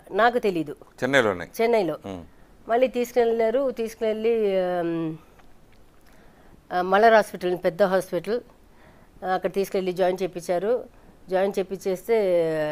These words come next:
Speaker 1: లివర్ డ్యామేజ్డ్.
Speaker 2: మీకు కూడా?
Speaker 1: ఆ, almost gone.
Speaker 2: మ్మ్.
Speaker 1: బావాకి అంత లేదు,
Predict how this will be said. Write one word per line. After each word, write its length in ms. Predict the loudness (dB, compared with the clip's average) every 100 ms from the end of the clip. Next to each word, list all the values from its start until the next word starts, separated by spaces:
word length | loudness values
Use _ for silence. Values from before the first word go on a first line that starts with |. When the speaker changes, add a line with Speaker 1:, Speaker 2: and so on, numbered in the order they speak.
| -4
Speaker 1:
లివర్ 300 | 0 2 2
డ్యామేజ్డ్. 600 | 2 2 4 2 0 -2 -2 -6 -20 -20 -18 -2
Speaker 2:
మీకు 160 | 0 2
కూడా? 220 | 0 0 -8 -2
Speaker 1:
ఆ, 240 | 2 4 2
almost 240 | 2 2
gone. 320 | 4 4 6
Speaker 2:
మ్మ్. 540 | 4 2 -8 -20 -8 4
Speaker 1:
బావాకి 360 | 6 6 6
అంత 180 | 4 0
లేదు, 420 | 4 4 2 -4